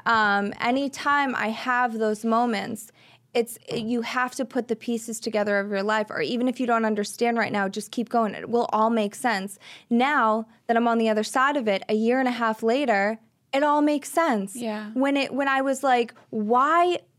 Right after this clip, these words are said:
Speaker 1: how could this possibly have happened to me?"
Speaker 2: Yeah.
Speaker 1: The thing that I wanted most gets, is, is taken from me. What I wanted is, is the complete opposite is happening.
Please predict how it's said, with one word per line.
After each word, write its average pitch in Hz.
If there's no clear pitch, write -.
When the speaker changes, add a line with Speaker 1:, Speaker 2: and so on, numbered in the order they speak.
Speaker 1:
how 285
could 311
this -
possibly 269
have 240
happened 285
to -
me?" 202
Speaker 2:
Yeah. 233
Speaker 1:
The 226
thing 302
that 294
I 285
wanted 269
most 240
gets, 214
is, 226
is 233
taken 254
from 247
me. 269
What 254
I 262
wanted 240
is, 214
is 220
the 220
complete -
opposite 226
is 240
happening. 262